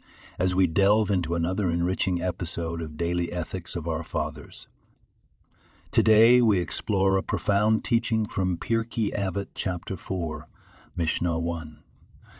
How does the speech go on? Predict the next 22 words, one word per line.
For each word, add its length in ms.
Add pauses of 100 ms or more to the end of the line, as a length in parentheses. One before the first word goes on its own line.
(180)
Who 200
is 220
rich? 460 (600)
He 360
who 200
is 160
happy 500
with 220
his 240
lot. 240 (400)
Our 160
sages 560
are 140
teaching 420
us 220
a 60
profound 600
truth 440
about 320
the 60
human 440
condition. 560